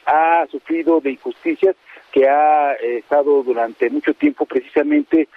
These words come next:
sin que tengan alguna sentencia o, o que se continúe el proceso. Y bueno, pues así lo comentó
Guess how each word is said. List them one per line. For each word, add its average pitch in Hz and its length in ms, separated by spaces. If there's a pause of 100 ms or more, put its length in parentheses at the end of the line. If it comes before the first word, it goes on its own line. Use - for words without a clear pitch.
(280)
sin - 160
que - 200
tengan 285 400
alguna - 260
sentencia 135 720
o, 117 360
o 101 40
que - 140
se 117 120
continúe 131 400
el 147 80
proceso. 151 520 (280)
Y - 120
bueno, 262 180
pues - 160
así - 160
lo 139 100
comentó - 440